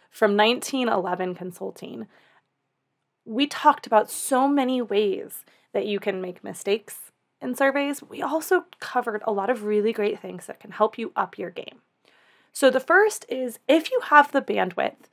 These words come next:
and you do a lot of surveys, hire a person for your staff who is trained in survey methodology.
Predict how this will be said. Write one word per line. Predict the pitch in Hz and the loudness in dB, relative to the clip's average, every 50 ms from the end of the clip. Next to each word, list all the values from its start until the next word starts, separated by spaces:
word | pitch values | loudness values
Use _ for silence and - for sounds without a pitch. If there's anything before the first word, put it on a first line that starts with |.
| _ _ _ _ _ | _ _ _ _ _
and | - - 214 | -4 -2 -2
you | 220 | 0
do | 180 208 208 | 2 4 4
a | 196 | 4
lot | 180 175 196 196 202 | 6 8 10 10 10
of | 196 185 - | 8 4 -2
surveys, | - - 196 196 - - - - - - - - _ _ _ - | -6 -6 -6 -6 -8 -10 -18 -18 -20 -20 -20 -20 _ _ _ -20
hire | - - - - 233 240 269 302 339 | -16 -10 -4 0 2 2 4 4 4
a | 381 - - | 4 4 2
person | - - - 226 214 - - 208 202 | 0 -2 -8 -8 -8 -6 -6 -6 -6
for | - - - | -6 -10 -12
your | 196 202 240 285 | -10 -8 -8 -6
staff | 285 - 220 208 196 - - | -2 2 4 4 4 4 0
who | - 226 | -4 -4
is | 208 190 - | -4 -4 -6
trained | - - - - 247 240 254 262 269 262 | -10 -12 -8 -4 -2 0 0 0 -2 -4
in | - - 208 180 | -6 -6 -10 -10
survey | - - 214 190 202 190 | -8 -8 -6 -6 -6 -6
methodology. | 185 190 185 - - - - - - - - - - 359 - | -8 -8 -10 -12 -12 -8 -4 -4 -4 -6 -8 -14 -16 -18 -18